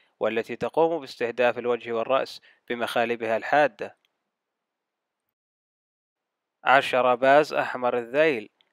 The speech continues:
باز أحمر الذيل هي واحدة من أكبر الصقور في أمريكا الشمالية. يتم وضع العش في شجرة بالقرب من المناطق المفتوحة، وإنها تدافع بشراسة حول عشها. عندما يتم بناء العش في منطقة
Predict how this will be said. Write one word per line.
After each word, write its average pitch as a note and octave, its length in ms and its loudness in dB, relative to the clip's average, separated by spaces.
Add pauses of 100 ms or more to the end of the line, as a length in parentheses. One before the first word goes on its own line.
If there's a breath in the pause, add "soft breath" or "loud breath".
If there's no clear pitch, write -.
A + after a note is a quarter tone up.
(120)
باز B2+ 280 2
أحمر B2+ 380 -4
الذيل E3+ 420 0
هي E3 180 -2
واحدة C3 520 2
من B2 220 -10
أكبر B2 320 -4
الصقور A#2+ 500 -4
في A#2+ 220 -4
أمريكا A#2+ 360 -8
الشمالية. A#2 800 -6 (360 soft breath)
يتم A#2 360 -6
وضع A#2 260 -2
العش A#2 280 -4
في D#3+ 220 -6
شجرة B2+ 500 -2
بالقرب A#2+ 600 -6
من A2+ 220 -12
المناطق A#2 540 -8
المفتوحة، A#2 720 -4 (320 soft breath)
وإنها A#2+ 420 -2
تدافع D#3+ 480 4
بشراسة B2+ 800 -4
حول A#2 280 -6
عشها. A2+ 580 -4 (340 soft breath)
عندما A2+ 420 -4
يتم A#2+ 320 -8
بناء A#2+ 280 -2
العش A#2+ 280 -6
في D3+ 180 -4
منطقة C3+ 420 -6